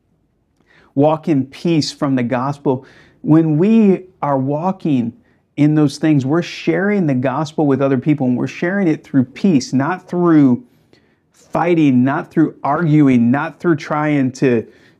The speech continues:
just yell at people until they hear our point, which is why those type of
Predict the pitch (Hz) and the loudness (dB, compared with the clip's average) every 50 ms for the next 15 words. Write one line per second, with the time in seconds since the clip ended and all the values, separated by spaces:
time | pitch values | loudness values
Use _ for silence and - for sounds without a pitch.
0 | _ _ _ _ _ _ - 139 139 123 127 135 139 151 170 175 180 190 196 170 | _ _ _ _ _ _ -2 0 0 2 2 2 2 2 2 2 0 -2 -4 -4
1 | - - - 160 165 156 156 147 139 131 123 - 156 156 139 139 135 127 - - | -6 -8 -6 -4 -4 -2 0 0 0 0 0 0 -2 -2 0 0 -2 -2 -2 -2
2 | 160 160 156 139 123 123 - - - - 190 196 175 135 135 - - 151 165 160 | -2 0 0 0 -2 -4 -6 -10 -10 -8 -6 -4 -4 -4 -4 -2 -2 -2 -2 0
3 | - 156 147 151 151 156 170 185 202 226 220 202 180 151 127 120 113 - _ _ | -2 -4 -2 -2 -2 -4 -4 -4 -4 -4 -4 -4 -4 -4 -4 -6 -6 -8 _ _
4 | _ _ _ _ _ _ _ _ _ _ _ _ _ _ _ _ _ _ _ _ | _ _ _ _ _ _ _ _ _ _ _ _ _ _ _ _ _ _ _ _
5 | _ _ _ _ _ _ _ _ _ _ _ - 143 180 190 214 233 - - - | _ _ _ _ _ _ _ _ _ _ _ -4 0 2 2 2 2 0 -4 -12
6 | - - - 202 185 185 180 185 - 147 139 131 127 127 - | -16 -10 -8 -4 -4 -4 -4 -2 -2 -2 0 0 -2 -4 -8